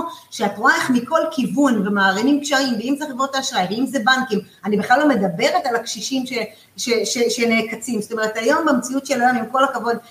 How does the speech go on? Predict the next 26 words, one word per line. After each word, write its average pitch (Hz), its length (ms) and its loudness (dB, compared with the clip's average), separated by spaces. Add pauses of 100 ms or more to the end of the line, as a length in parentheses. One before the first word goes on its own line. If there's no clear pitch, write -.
(160)
אם 214 100 -6
אני 254 160 -2
פותחת 285 340 -2
את - 40 -8
הפריים 254 420 0
טיים, 220 220 0
ויש 220 200 0
שם 247 120 0 (120)
את, 202 140 -2
אה, 196 100 -2
חיים 247 300 0 (200)
אתגר 226 300 0
ממתחזים, 208 680 -4
או 196 60 2
את 196 120 0
עמליה 233 340 2
דואק 254 260 -2
שרצה 247 460 2
אחרי, 262 440 -2 (260)
אה, 226 60 -4 (160)
אה, 226 180 2
אנשים 214 260 -2
ש-, 277 120 -2 (880)
כאילו, 226 240 -2
גורמים 240 300 2
להונאות, 254 500 2